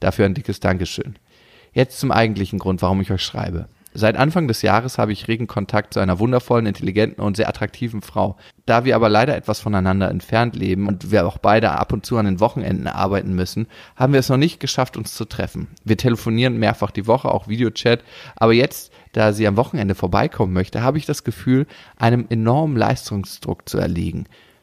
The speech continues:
Hatte seit meiner Trennung wieder Sex, ich hoffe doch mit ihr selber, noch sonstige <laughs> Intimitäten. Sie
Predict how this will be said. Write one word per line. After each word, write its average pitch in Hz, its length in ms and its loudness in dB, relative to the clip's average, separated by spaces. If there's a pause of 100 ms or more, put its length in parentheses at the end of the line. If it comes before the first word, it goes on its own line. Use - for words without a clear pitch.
(180)
Hatte 131 260 0
seit 117 220 -2
meiner 120 240 2
Trennung 120 340 0
wieder 101 160 2
Sex, - 500 -4
ich - 120 -8
hoffe 92 160 0
doch - 140 -4
mit - 120 -8
ihr 90 80 -2
selber, 110 380 2 (380)
noch 113 180 2
sonstige 120 420 2
<laughs> - 20 6
Intimitäten. 131 840 4 (800)
Sie 175 380 -2